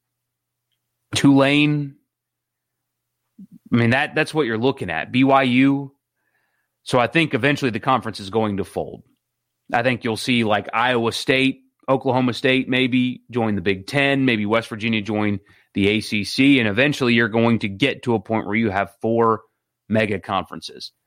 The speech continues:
That's where this is headed. The Big Twelve is gonna be the sacrificial lamb in all of this, and they will fold. They will fold. That's what's going to happen. If you're asking what happens to the Big Twelve once the T V deal runs out, they will fold.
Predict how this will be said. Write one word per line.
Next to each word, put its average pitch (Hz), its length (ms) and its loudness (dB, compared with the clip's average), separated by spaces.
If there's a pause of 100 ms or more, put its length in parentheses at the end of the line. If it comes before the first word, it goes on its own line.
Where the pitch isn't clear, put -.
(120)
That's 135 400 -2
where 139 180 2
this 120 240 0
is 107 100 -6
headed. 87 480 -6 (800)
The 113 160 -4
Big 131 240 -2
Twelve 135 300 0
is 117 100 -6
gonna 127 160 -2
be 117 120 -2
the 104 80 -6
sacrificial 113 720 -4
lamb 95 260 -4
in 95 100 -4
all 95 220 0
of 92 140 -6
this, 92 420 -2
and 95 680 -2 (180)
they 113 220 0
will 107 440 2 (1000)
fold. 127 300 -2 (920)
They 101 100 0
will 104 140 2
fold. 90 400 -4
That's 120 240 -2
what's 131 100 -6
going 110 200 -2
to 90 80 -2
happen. 82 380 -12
If - 140 -10
you're 123 80 2
asking 123 280 -2
what 135 120 2
happens 143 280 -2
to 135 40 -10
the 131 80 -8
Big 139 180 0
Twelve 107 360 0 (340)
once 139 220 0
the 147 100 -4
T 135 200 -2
V 147 160 -4
deal 135 260 4
runs 120 320 2
out, 101 320 2 (340)
they 107 140 2
will 98 160 0
fold. - 360 -8